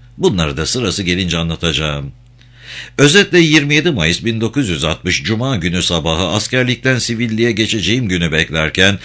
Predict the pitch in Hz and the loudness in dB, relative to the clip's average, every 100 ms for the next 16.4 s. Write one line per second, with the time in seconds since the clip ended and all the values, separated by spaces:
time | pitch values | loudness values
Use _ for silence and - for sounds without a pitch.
0 | - - 135 - 160 160 147 139 135 135 | -12 -2 0 4 2 2 0 0 0 0
1 | 117 120 107 123 107 92 107 101 110 90 | 2 2 2 2 0 0 0 0 0 0
2 | 87 80 90 87 139 - - 95 85 92 | -2 0 -2 0 0 0 -2 -2 0 -2
3 | 67 80 82 82 76 71 67 - - - | 0 0 0 0 -2 -2 -6 -14 -20 -20
4 | - - - - 165 185 - 175 196 123 | -20 -18 -10 2 4 4 2 4 4 4
5 | 80 80 95 98 120 135 151 156 139 - | 4 2 2 2 0 2 2 4 2 0
6 | 147 135 123 147 113 101 90 90 98 107 | 0 2 2 2 2 2 2 2 0 0
7 | 110 90 104 98 95 98 82 78 87 73 | 0 0 0 0 0 0 0 0 0 0
8 | 76 71 - - - - - - - - | -2 -4 -6 -16 -20 -20 -20 -12 -2 2
9 | 156 196 170 156 156 151 151 165 143 80 | 6 6 6 4 2 2 2 2 2 0
10 | 78 82 80 85 117 131 127 165 - 92 | 0 0 0 2 2 0 0 0 0 -2
11 | 80 95 90 98 87 85 82 98 92 107 | -2 -2 -2 -2 0 0 0 -2 -2 -4
12 | 107 110 92 82 87 87 - - 120 131 | -2 0 0 2 2 0 -6 -2 0 2
13 | 147 135 147 135 156 151 139 139 127 135 | 2 2 0 2 2 4 4 2 2 0
14 | 123 127 120 123 120 113 117 110 113 - | -2 -2 0 0 0 0 0 0 -2 0
15 | 107 92 107 98 98 92 95 87 - 80 | 0 0 0 0 0 0 -2 -2 -2 -4
16 | - 76 71 | -4 -4 -4